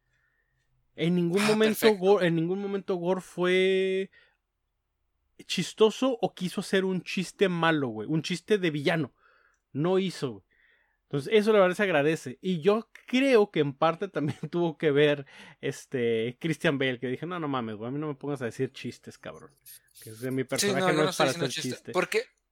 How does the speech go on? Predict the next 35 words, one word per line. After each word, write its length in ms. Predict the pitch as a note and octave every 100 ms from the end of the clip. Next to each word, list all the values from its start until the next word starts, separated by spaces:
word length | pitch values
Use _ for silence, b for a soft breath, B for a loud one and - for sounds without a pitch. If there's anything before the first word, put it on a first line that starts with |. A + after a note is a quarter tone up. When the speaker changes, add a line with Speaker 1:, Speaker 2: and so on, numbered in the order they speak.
| _ _ _ _ _ _ _ _ -
Speaker 2:
porque 240 | F3+ F3+
previo 380 | D3+ G3 A#3 A#3+
a 80 | A#3
esa 180 | G#3+ B3
pelea 420 | E3 D#3 E3 F#3
y 100 | D#3
cuando 240 | - D3
llegan 300 | C3+ C#3 D#3+
al 100 | E3+
planeta, 460 | - C#3 C#3 F3 F#3
descubren 440 | C3+ - C#3+ D3+
que, 100 | D3+
pues, 200 | - B2
necesitan, 500 | C3+ A#2+ C3 - C#3+
necesita 420 | D3 C#3 C#3+ - D3+
el 100 | C#3
Stormbreaker, 720 | - D3 D3 D#3+ D3 D#3 B B B B
pero 220 | E3 D#3+
también 600 | D#3 D3 C#3+ D#3 E3+ F3+ -
caen 340 | D#3+ D#3 E3 E3+
como 280 | E3 D#3
que 120 | - C#3
en 100 | C3
las 120 | B2+
redes 420 | C3+ D3 D3+ D3
de, 500 | C#3 C3 B2+ B2+ B2+ _ _ _ D#3+
en, 240 | C#3 C#3
en 140 | C3+
la 100 | C3
trampa, 480 | - D#3+ F#3 - D3
pues, 200 | - C#3
de 80 | C3+
Gore, 340 | C3+ D#3 F#3 G3+ B B _
y 160 | - D3+
Gore 360 | D#3+ E3 F3+